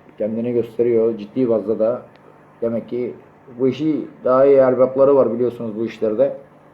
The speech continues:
Bu lepistes konusunda ben o kadar başarılı değilim. Demek ki adamların seçtiği özellikler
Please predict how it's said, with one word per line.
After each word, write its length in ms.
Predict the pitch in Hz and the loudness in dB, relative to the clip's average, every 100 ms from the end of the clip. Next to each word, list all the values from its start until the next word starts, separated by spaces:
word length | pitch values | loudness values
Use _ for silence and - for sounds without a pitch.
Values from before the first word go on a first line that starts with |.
| _ _ _ _ _ | _ _ _ _ _
Bu 100 | 104 | -6
lepistes 440 | 107 101 - 120 - | -6 -6 -8 -8 -8
konusunda 640 | 110 107 - 107 117 - - | -10 -10 -12 -8 -8 -10 -10
ben 140 | 110 104 117 | -12 -10 -10
o 80 | |
kadar 280 | 110 110 117 | -6 -4 -2
başarılı 440 | 107 - 107 113 110 | -4 -4 -6 -6 -4
değilim. 360 | 120 120 156 - _ _ _ _ _ _ _ _ _ _ _ _ _ _ _ - | -4 -6 -8 -18 _ _ _ _ _ _ _ _ _ _ _ _ _ _ _ -6
Demek 220 | 120 117 | -4 -4
ki 100 | 131 | -2
adamların 420 | 139 131 127 131 135 | 2 2 2 0 0
seçtiği 560 | 131 123 - 139 135 - | -4 -6 -4 -4 -4 -4
özellikler 720 | 127 131 127 123 143 - | 0 0 0 2 0 0